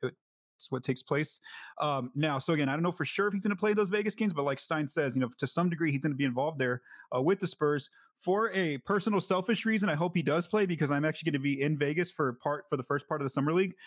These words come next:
for a few days. So I'm <laughs> actually hoping that when I'm there, Wemby ends up, uh, Wemby ends up playing just 'cause I get to see him in, in person here. You know,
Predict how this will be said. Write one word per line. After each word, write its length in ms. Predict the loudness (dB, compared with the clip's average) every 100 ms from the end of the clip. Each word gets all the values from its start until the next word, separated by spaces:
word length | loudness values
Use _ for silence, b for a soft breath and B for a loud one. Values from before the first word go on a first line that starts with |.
| B
for 100 | -4
a 60 | -2
few 160 | 2 2
days. 260 | 2 0
So 80 | 0
I'm 80 | -2
<laughs> 40 | -2
actually 240 | -2 0
hoping 300 | 0 0 0
that 160 | 0 2
when 160 | 2
I'm 100 | 2
there, 280 | 2 0 -2 B B 0
Wemby 260 | 2 2
ends 140 | 2 2
up, 120 | 0 0
uh, 200 | -2 -2 0
Wemby 280 | 2 4 4
ends 120 | 2
up 120 | 0
playing 200 | 0 2
just 140 | 0
'cause 100 | 0
I 60 | 0
get 160 | 0 -2
to 60 |
see 120 | 0
him 120 | 0 0
in, 100 | -2
in 100 | -2
person 360 | -2 -2 -2
here. 260 | 0 0 0
You 120 | 0
know, 160 | -2